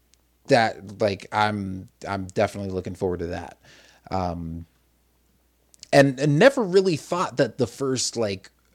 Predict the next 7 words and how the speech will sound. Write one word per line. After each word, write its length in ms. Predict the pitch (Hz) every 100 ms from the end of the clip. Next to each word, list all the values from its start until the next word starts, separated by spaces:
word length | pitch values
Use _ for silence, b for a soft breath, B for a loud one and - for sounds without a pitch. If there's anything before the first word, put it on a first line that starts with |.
| _ 107 - _
big, 600 | 147 127 113 110 107 98 - b b b b _ _ -
uh, 380 | 110 107 101 95
I 140 | 110
guess, 180 | 107 104
unveiling, 960 | 110 107 90 104 117 113 104 98 98 90 b b b
um, 520 | - 95 92 90 90 87
or, 160 | 104